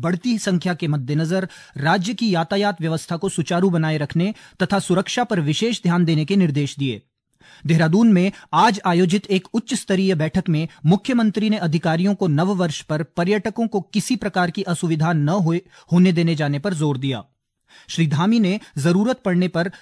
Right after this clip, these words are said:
व्यस्ततम क्षेत्रों में पुलिस और यातायात कर्मियों की संख्या बढ़ाने की बात कही। उन्होंने अप्रिय घटना की स्थिति में अस्पतालों को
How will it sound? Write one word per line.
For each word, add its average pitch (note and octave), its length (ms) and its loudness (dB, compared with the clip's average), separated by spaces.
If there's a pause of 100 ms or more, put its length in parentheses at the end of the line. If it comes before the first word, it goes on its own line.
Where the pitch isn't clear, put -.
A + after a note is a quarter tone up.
(100)
व्यस्ततम A3+ 580 -2
क्षेत्रों G3 380 -2
में F#3+ 120 2
पुलिस F#3+ 420 -2
और D#3+ 180 -2
यातायात F#3 480 -2
कर्मियों E3 360 0
की F#3 100 -6
संख्या F#3 360 -4
बढ़ाने D#3 340 -2
की F#3+ 120 -6
बात C#3+ 220 -4
कही। B2+ 300 -6 (500)
उन्होंने D#3+ 380 2 (200)
अप्रिय G#3+ 380 0
घटना F3 320 0
की E3 140 -4
स्थिति - 340 -4
में F#3 140 2
अस्पतालों D#3+ 560 -4
को F#3 120 -8